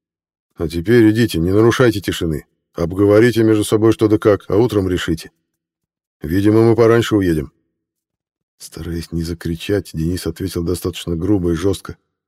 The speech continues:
Ему настолько надоело нянчиться со всеми, объяснять и рассказывать.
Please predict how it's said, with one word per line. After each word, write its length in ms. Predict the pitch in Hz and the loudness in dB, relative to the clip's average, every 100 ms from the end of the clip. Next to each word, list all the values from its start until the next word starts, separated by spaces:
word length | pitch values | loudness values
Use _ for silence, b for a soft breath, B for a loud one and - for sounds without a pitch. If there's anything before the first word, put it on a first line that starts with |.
| _ _ _ _ _ _ - | _ _ _ _ _ _ -8
Ему 240 | 92 104 | -2 0
настолько 460 | 104 - 139 120 104 | 0 0 -4 -2 -2
надоело 420 | 95 98 90 90 | 0 0 0 0
нянчиться 480 | 98 92 92 82 80 | -2 -2 -6 -10 -8
со 120 | 82 | -8
всеми, 320 | - 85 78 | -4 -4 -4
объяснять 460 | 82 85 92 104 95 | -4 -6 -2 -2 -2
и 40 | |
рассказывать. 680 | 85 82 101 101 90 80 | -4 -2 -2 0 -2 -8